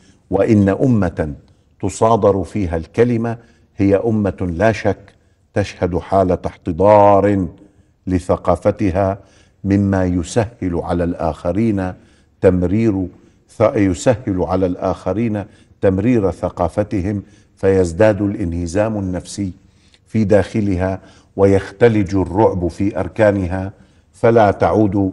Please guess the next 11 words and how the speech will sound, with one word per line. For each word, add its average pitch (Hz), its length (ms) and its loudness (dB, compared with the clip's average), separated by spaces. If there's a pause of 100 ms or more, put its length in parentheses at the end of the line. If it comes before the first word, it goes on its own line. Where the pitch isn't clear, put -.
(420)
تصلح 107 460 -4
لأخذ 95 540 -4
أي 104 340 -2
قرار. 87 560 0 (400)
هي 107 180 4
أمة 120 600 0 (360)
مستلبة 101 920 0 (320)
حتى - 340 -2
على 101 320 2
مستوى 104 440 0
التفكير، 110 640 -2